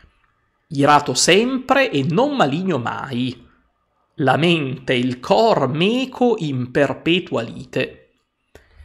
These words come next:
La prima delle due terzine, versi nove,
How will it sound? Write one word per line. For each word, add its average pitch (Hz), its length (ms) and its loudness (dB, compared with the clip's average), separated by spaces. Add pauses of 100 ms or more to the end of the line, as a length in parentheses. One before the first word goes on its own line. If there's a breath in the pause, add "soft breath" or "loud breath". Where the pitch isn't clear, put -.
(320 soft breath)
La 190 140 -2
prima 311 460 -2
delle 135 220 0
due 156 180 2
terzine, 226 640 -4
versi 120 500 -2
nove, 185 840 0